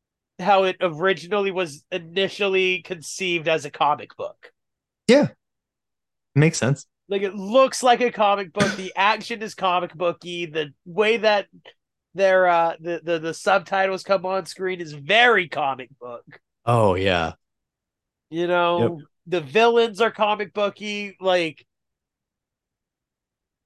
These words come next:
Speaker 1: John Wick fucking four.
Speaker 2: It kills it.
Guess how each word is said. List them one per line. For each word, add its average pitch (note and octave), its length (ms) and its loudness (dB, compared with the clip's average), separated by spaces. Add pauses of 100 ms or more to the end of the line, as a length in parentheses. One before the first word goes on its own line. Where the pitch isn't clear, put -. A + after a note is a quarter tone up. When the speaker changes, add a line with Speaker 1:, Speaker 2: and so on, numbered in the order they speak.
(240)
Speaker 1:
John C#4 300 6
Wick A3 260 4
fucking G3+ 440 0
four. D#3 480 -6 (1000)
Speaker 2:
It B2 100 -4
kills F#2+ 280 2
it. - 160 -6